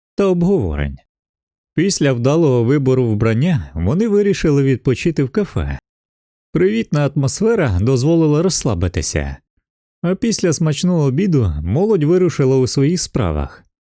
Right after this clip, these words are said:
Залишившись удвох із майбутньою свахою Наталею, вони прогулювалися в затінку скверу. Жінки згадували своїх дітей, які колись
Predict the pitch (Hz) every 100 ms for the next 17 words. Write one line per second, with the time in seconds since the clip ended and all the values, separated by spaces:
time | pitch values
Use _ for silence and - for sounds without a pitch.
0 | _ _ _ _ _ - 117 120 165 196
1 | 247 196 185 139 165 151 196 131 - 139
2 | 147 156 156 156 139 127 120 156 135 95
3 | 127 123 123 202 220 127 76 69 - _
4 | _ _ 147 208 247 208 165 156 180 151
5 | 139 131 - 113 82 95 139 139 151 151
6 | 196 143 104 80 71 67 _ _ _ _
7 | _ _ 143 190 208 240 147 175 151 147
8 | 139 - 143 160 156 180 196 92 71 67
9 | - _ - 151 165 196 147 151 208 185